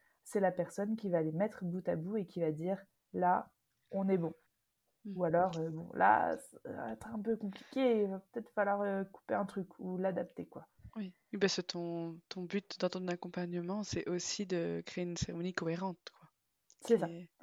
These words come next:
Speaker 1: Faut qu'il y ait du sens, euh, du début jusqu'à la fin. Faut pas que ce soit juste des éléments collés les uns avec les autres.
Speaker 2: Oui.
Speaker 1: Donc, il faut qu'il y ait du sens. Et puis, il faut que ça passe dans, euh, dans le cadre, euh, pareil,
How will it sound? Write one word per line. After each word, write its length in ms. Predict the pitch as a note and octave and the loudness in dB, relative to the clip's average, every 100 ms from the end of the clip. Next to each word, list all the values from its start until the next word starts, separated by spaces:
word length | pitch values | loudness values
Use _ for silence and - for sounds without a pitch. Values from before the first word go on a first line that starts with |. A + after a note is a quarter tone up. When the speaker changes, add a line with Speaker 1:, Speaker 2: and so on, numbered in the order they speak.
| - - - | -20 -20 2
Speaker 1:
Faut 100 | B3 | 2
qu'il 160 | B3 A#3+ | 4 4
y 20 | |
ait 60 | F#3 | 4
du 160 | E3+ | 0
sens, 640 | E3+ - C#4 D#4 D#4 - - G#3 | -2 0 2 0 -6 -14 -8 -2
euh, 420 | F#3+ F#3+ F#3 F#3 | 0 0 0 -2
du 120 | E3+ F3 | -4 -2
début 220 | F#3+ F#3+ | -2 -2
jusqu'à 260 | G#3 - G3+ | -4 -2 -2
la 140 | F3+ | -2
fin. 260 | - B3+ C#4+ | -2 -2 -4
Faut 60 | - | -6
pas 140 | G3+ A3+ | -2 -2
que 60 | |
ce 80 | G#3+ | -2
soit 160 | G3+ G3 | -2 0
juste 200 | A3 G#3+ | 0 0
des 200 | A3 G3 | 0 2
éléments 320 | G3+ G3 G#3+ | 2 2 0
collés 300 | G#3+ G3 G3 | 0 0 2
les 180 | F#3+ F3 | 2 0
uns 80 | F#3 | 0
avec 200 | F3+ F3 | -2 -2
les 160 | E3+ | 4
autres. 260 | A3 C#4 - - G3 | 4 4 -4 -14 -6
Speaker 2:
Oui. 200 | F#3+ F#3 _ _ | -6 -6 _ _
Speaker 1:
Donc, 80 | G3 | -12
il 60 | - | -10
faut 100 | - | -10
qu'il 160 | F#3+ G3 | -8 -4
y 20 | F3+ | -4
ait 40 | |
du 120 | E3+ | -4
sens. 360 | E3+ C#4+ - - _ _ _ - | -4 -4 -6 -20 _ _ _ -2
Et 120 | G#3 | -2
puis, 380 | F#3+ - C4+ C4 | 0 2 4 2
il 60 | G3 | 0
faut 140 | A3+ | -4
que 60 | A3+ | -2
ça 120 | G3+ | 0
passe 420 | F3 G#3+ B3 - | 4 6 4 -2
dans, 340 | F3 F#3 G#3+ G#3 | -2 0 2 2
euh, 260 | E3+ E3+ F3+ F#3 | 2 -2 -6 -10
dans 240 | F3+ F3+ | -8 -4
le 120 | E3+ | -4
cadre, 400 | D#3+ F#3 G3 F3 | -2 0 0 -2
euh, 260 | E3+ D#3+ E3+ G3+ _ | -4 -6 -10 -14 _
pareil, 360 | - D3 G3 | -10 -8 -8